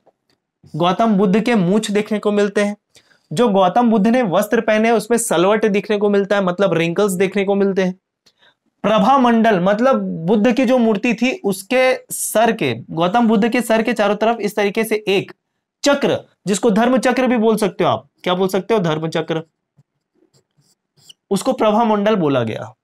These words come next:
सर के पीछे एक ऐसा प्रभा मंडल गोल सा, वो प्रभा मंडल कह रहे हैं हमको। और साथ ही साथ गौतम बुद्ध generally यहाँ पर योग और ध्यान मुद्रा में भी देखने को मिलते हैं।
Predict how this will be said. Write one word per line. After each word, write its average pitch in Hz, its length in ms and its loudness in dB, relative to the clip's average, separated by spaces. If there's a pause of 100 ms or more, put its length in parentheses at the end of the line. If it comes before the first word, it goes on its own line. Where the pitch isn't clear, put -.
(1200)
सर 170 220 -2
के 214 120 0
पीछे 180 300 0 (160)
एक 160 140 -2
ऐसा 190 220 0
प्रभा 165 280 0
मंडल 190 300 0
गोल 170 280 0
सा, 233 220 -2 (440)
वो 175 200 0
प्रभा 165 260 -2
मंडल 139 300 -4
कह 147 160 -4
रहे 110 120 -8
हैं 104 60 -16
हमको। 117 180 -18 (880)
और 269 160 2
साथ 233 300 0
ही 277 60 0
साथ 269 180 2
गौतम 214 440 2
बुद्ध 214 200 0
generally 208 560 0
यहाँ 196 240 2
पर 214 180 0
योग 185 320 0
और 180 180 0
ध्यान 156 240 -4
मुद्रा 139 320 -4
में 131 140 -8
भी 196 120 -4
देखने 123 280 -6
को 190 120 -8
मिलते 120 280 -8
हैं। 101 100 -20